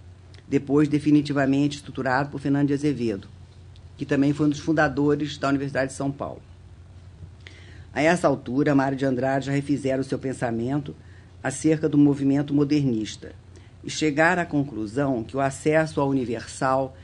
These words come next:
deveria passar pela afirmação da brasilidade. Intuição já revelada ao fazer, em mil novecentos e dezenove,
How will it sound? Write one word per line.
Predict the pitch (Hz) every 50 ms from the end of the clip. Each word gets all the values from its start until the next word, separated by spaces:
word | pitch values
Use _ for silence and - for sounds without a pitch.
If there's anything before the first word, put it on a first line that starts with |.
| - - - - - -
deveria | 127 131 131 135 139 143 147
passar | 143 135 131 131 - 143 131 135
pela | - 135 135 135
afirmação | - - 151 147 143 135 123 120 - - - - 156 160 165 175 175 175 - - - - - -
da | - 135 135
brasilidade. | 135 147 147 143 139 151 143 147 143 113 104 120 110 104 104 101 98 92 90 - - - - - - - - - - - - - - - - - - - -
Intuição | 139 139 139 151 156 151 156 - 170 165 170 170
já | 156 165
revelada | 156 156 156 143 156 143 135 131 135 143 151 143 139
ao | 147 143
fazer, | 143 151 139 127 120 139 135 120 131
em | 135
mil | 143 139
novecentos | 139 135 131 127 - 135 135 127 127
e | 113
dezenove, | 113 117 110 123 120 110 107 110 113 123 135 147 156 147 151 151